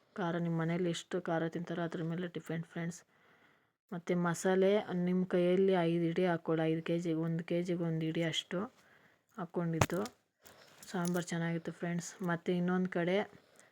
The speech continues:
ಚಿಕನ್ಗೆ ಒಂದು ಕುಕ್ಕರಲ್ಲಿ ದೊಡ್ಡ ಬಾಯ್ಲರ್ ತಂದಿದ್ದರಿಂದ ಎಲ್ಲ ಒಗ್ಗರಣೆಗೆ ಹಾಕೊಂಡು ಚಿಕನ್ ಮಸಾಲೆ ಸ್ವಲ್ಪ ಹಾಕಿ, ಉಪ್ಪು, ಅರಿಶಿನ ಹಾಕಿ, ಆ, ಬೇಯಕ್ಕೆ ಬಿಟ್ಟಿದ್ದೀವಿ. ಒಂದು ನಾಲ್ಕು ವಿಸಿಲ್ ಬಿಟ್ವಿ ಫ್ರೆಂಡ್ಸ್. ಅಷ್ಟರೊಳಗಡೆ ಮಸಾಲೆ ರುಬ್ಕೊಂಡ್ವಿ.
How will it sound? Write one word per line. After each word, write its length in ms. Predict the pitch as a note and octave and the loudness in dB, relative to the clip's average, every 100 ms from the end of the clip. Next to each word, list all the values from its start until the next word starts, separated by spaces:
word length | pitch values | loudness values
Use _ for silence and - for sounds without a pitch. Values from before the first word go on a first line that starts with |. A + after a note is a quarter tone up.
| _ | _
ಚಿಕನ್ಗೆ 400 | - F#3+ F#3+ F3+ | -4 0 2 2
ಒಂದು 200 | F3+ F3 | 2 0
ಕುಕ್ಕರಲ್ಲಿ 520 | E3 F3 F#3+ F#3 F3+ F3 | -2 -2 2 2 2 0
ದೊಡ್ಡ 180 | E3 | 0
ಬಾಯ್ಲರ್ 380 | E3+ F#3 F#3+ F3 | 2 2 4 2
ತಂದಿದ್ದರಿಂದ 720 | F3 E3 E3 E3 E3 D#3+ D#3+ F3 F#3 - - G3 | 0 -2 0 0 -2 0 -2 -2 -4 -6 -8 -2
ಎಲ್ಲ 160 | F3 | 0
ಒಗ್ಗರಣೆಗೆ 520 | F3 E3 E3+ F3 F3 | 2 2 0 0 0
ಹಾಕೊಂಡು 300 | E3+ E3 E3+ | -2 -2 -4
ಚಿಕನ್ 420 | F3 F3 F#3 F3+ F3 | -2 -4 -2 -2 -2
ಮಸಾಲೆ 260 | D#3+ E3+ | -4 -8
ಸ್ವಲ್ಪ 340 | D#3+ E3 D#3+ D#3+ | -6 -6 -4 -4
ಹಾಕಿ, 400 | D#3+ D#3+ G3+ G#3 - - - - - | -4 0 2 2 0 -18 -20 -14 -6
ಉಪ್ಪು, 400 | F#3 - G#3 F#3+ | -6 -2 2 4
ಅರಿಶಿನ 380 | F3 E3+ - F#3 | 4 2 0 0
ಹಾಕಿ, 500 | E3 D#3+ E3 G3 G#3 | 0 -2 0 2 2
ಆ, 440 | - E3+ E3+ E3 | 0 -6 -2 -2
ಬೇಯಕ್ಕೆ 360 | D#3+ F3 F3 F3 | 0 2 0 0
ಬಿಟ್ಟಿದ್ದೀವಿ. 640 | D#3+ D#3 D#3+ D#3 E3+ F#3+ - _ _ G#3 | -4 -2 0 0 -2 -4 -8 _ _ -4
ಒಂದು 520 | F3 E3+ E3 E3+ E3 | 0 2 2 0 2
ನಾಲ್ಕು 360 | E3 E3 E3+ | 2 2 2
ವಿಸಿಲ್ 280 | F3 E3+ F#3 | 0 2 0
ಬಿಟ್ವಿ 320 | F3 D#3+ D#3+ | 0 0 0
ಫ್ರೆಂಡ್ಸ್. 360 | D#3+ E3 E3 E3 - | 0 0 -2 -4 -6
ಅಷ್ಟರೊಳಗಡೆ 460 | D#3+ - E3+ F3 | -4 -4 -2 0
ಮಸಾಲೆ 420 | E3+ D#3+ D#3 F3 E3+ | 0 -2 -2 0 0
ರುಬ್ಕೊಂಡ್ವಿ. 680 | D#3+ - D#3+ D3+ E3+ F#3 | -2 -2 -4 -2 -2 -2